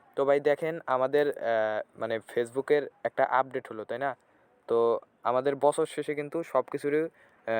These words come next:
ব্যাংক, এনজিও যা বলেন, সকল কিছুরই কিন্তু একটা হিসাব নিকাশ হয়, তাই না? তো তেমন একটা Facebook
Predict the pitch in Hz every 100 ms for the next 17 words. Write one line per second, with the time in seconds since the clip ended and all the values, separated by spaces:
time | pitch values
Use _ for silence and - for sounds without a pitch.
0 | 110 104 101 120 127 127 - - 131 135
1 | 127 131 123 120 120 127 120 120 110 -
2 | - 120 143 147 143 139 143 151 151 143
3 | 165 - _ - - 135 131 - 117 139
4 | 131 123 123 - 107 - 135 143 _ _
5 | _ - 123 143 143 143 143 135 143 -
6 | 131 127 139